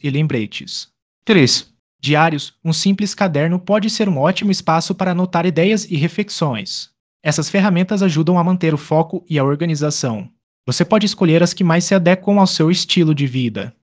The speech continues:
Dicas para criar um cronograma de execução. Criar um cronograma pode parecer desafiador,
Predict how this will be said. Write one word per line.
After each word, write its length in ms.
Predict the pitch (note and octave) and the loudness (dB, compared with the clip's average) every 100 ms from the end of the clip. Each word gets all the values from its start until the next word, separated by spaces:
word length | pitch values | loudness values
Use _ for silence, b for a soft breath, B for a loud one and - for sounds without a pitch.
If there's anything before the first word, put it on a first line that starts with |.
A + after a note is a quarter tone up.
| _ - | _ -2
Dicas 300 | F3 G#3+ - | 0 0 -2
para 180 | E3+ | -4
criar 300 | E3+ D#3+ C#3 | -2 0 0
um 80 | D#3 | 0
cronograma 560 | - G3+ G#3 F#3 F3 F#3+ | -2 -2 0 0 2 2
de 80 | F#3 | 2
execução. 500 | F3 F#3 G3 F#3 F3+ | 0 -2 -4 -2 -2
Criar 340 | F#3+ D3 D3 | 0 2 2
um 80 | E3 | 0
cronograma 540 | G3+ G#3 G3+ E3+ F3+ | 0 -2 0 0 0
pode 260 | F3+ G3+ G#3+ | 0 -2 0
parecer 440 | F#3 F3 - F#3+ | -2 -4 -2 0
desafiador, 760 | E3+ F3 F3+ A3+ D3+ C#3+ C#3 | 0 -2 -2 -4 -2 -2 -2